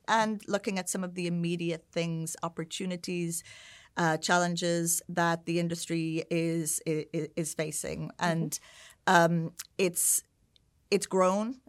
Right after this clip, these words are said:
Speaker 1: Uh, it's grown over the years. It's, uh, it's grown to be a really, truly global event, and it's, it, the, all of the major agency companies are there. All of the major players in the data space are there, as well as,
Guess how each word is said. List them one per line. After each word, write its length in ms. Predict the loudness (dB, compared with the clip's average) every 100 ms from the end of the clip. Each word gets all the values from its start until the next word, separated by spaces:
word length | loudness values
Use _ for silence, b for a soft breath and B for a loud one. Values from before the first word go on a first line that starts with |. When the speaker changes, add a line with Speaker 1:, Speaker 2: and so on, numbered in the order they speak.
| -2
Speaker 1:
Uh, 320 | 2 4 4
it's 200 | 2 -4
grown 280 | 0 0 2
over 200 | 0 -2
the 80 | -2
years. 400 | 0 0 0 -2
It's, 240 | -6 -6 -2
uh, 300 | 0 0 0
it's 240 | -2 -6 -4
grown 320 | 0 0 0
to 100 | -4
be 120 | -4
a 40 | -2
really, 400 | -2 -2 -4 -6
truly 400 | -6 -4 -2 -4
global 540 | -4 -2 0 0 -2
event, 580 | -2 -2 -4 -6 -8 -10 -6
and 460 | -4 -2 -2 -4 -6 B B B B B
it's, 500 | 2 2 2 -4 -2
it, 180 | -4 -2
the, 180 | -4 -6 b b b _ 0
all 200 | 2 2
of 80 | 0
the 80 |
major 340 | 0 0 -2 -2
agency 440 | 0 0 -2 -4 -4
companies 540 | -4 -4 -2 -2 -2
are 140 | -2 0
there. 640 | 0 0 0 2 0 0
All 220 | -2 -2
of 120 | -2 -4
the 100 | -4
major 500 | -2 -4 -2 -4 -4
players 420 | -2 -2 -2 -2
in 80 | -4
the 100 | -4
data 300 | -4 -4 -4
space 320 | -6 -6 -4
are 100 | -4
there, 360 | -2 -2 -2 -2
as 220 | -4 -4
well 260 | -4 -2
as, 240 | -2 -4